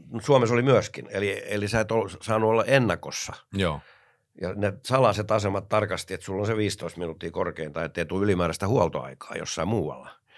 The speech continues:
Speaker 1: Niin sam-, Venäjällä oli sama tilanne. Ja sit kun me tullaan johonkin, niin mä katson, että siellä Venäjän poika seisoo kymmeniä autoja, aha,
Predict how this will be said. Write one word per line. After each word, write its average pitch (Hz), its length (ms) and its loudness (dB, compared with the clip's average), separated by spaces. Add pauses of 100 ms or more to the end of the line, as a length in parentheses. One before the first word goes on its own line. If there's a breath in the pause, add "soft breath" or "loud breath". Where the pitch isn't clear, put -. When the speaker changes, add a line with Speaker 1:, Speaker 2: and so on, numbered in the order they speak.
(440 loud breath)
Speaker 1:
Niin 90 120 -4
sam-, 101 320 -2
Venäjällä 104 420 2
oli 101 120 2
sama 95 240 0
tilanne. 85 420 -4 (460 soft breath)
Ja 104 60 -2
sit 127 120 -2
kun 123 100 -2
me 117 80 6
tullaan 110 340 4
johonkin, 110 360 4
niin 101 80 4
mä 104 80 4
katson, 104 220 0
että 104 120 -6
siellä 104 280 2 (100)
Venäjän 107 540 4
poika 98 300 -2
seisoo 92 540 0
kymmeniä 95 560 -2
autoja, 92 560 0
aha, 98 240 4